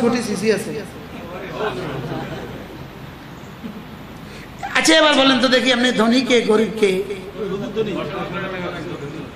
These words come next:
সব হুজুর ধনী, সুবহানাল্লাহ বলবেন। কোনো কিস্তি আমাদেরকে তাড়া করে না, কোনো কিস্তি আমাদেরকে কি করে না, কোনো tension আমাদেরকে তাড়া করে না।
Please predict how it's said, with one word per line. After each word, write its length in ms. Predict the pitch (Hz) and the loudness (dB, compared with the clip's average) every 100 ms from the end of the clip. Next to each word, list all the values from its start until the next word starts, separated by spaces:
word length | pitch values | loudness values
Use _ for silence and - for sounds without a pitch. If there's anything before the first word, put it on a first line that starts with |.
| - - - - 190 190 196 185 180 170 156 151 - - - - | -14 -14 -14 -14 -12 -10 -10 -10 -12 -12 -12 -12 -14 -14 -14 -6
সব 300 | - 220 226 | 0 6 8
হুজুর 280 | 220 220 202 | 8 6 4
ধনী, 260 | 202 175 151 - - | 0 0 -2 -4 -4
সুবহানাল্লাহ 400 | 185 180 190 190 | 2 2 4 2
বলবেন। 280 | 180 175 185 - 190 202 - 214 214 208 202 190 190 180 - | 0 -2 -2 -2 -2 4 6 6 6 4 4 6 6 6 4
কোনো 240 | 262 285 320 | 6 6 6
কিস্তি 300 | 294 294 262 | 4 6 4
আমাদেরকে 360 | 226 226 233 | 6 4 4
তাড়া 220 | 240 208 190 | 4 4 4
করে 200 | 185 175 | 2 0
না, 120 | 160 185 175 147 - - - 135 - - 679 - - 339 415 349 - 415 - - - - - - - | -2 -6 -10 -12 -12 -10 -10 -10 -4 4 6 6 4 2 0 0 -4 -8 -12 -14 -16 -16 -16 -16 -2
কোনো 180 | - 254 | 4 6
কিস্তি 260 | 262 240 277 | 6 6 6
আমাদেরকে 360 | 269 269 277 | 6 6 4
কি 100 | 262 | 4
করে 200 | 269 240 | 6 4
না, 80 | 202 156 - - - - - - - - - - | 4 0 -2 0 2 4 4 2 2 0 0 4
কোনো 180 | 254 | 6
tension 340 | 311 285 269 269 | 8 6 6 6
আমাদেরকে 340 | 247 240 240 | 6 4 2
তাড়া 260 | 240 208 185 | 2 2 2
করে 200 | 175 | 2
না। 80 | 165 | 0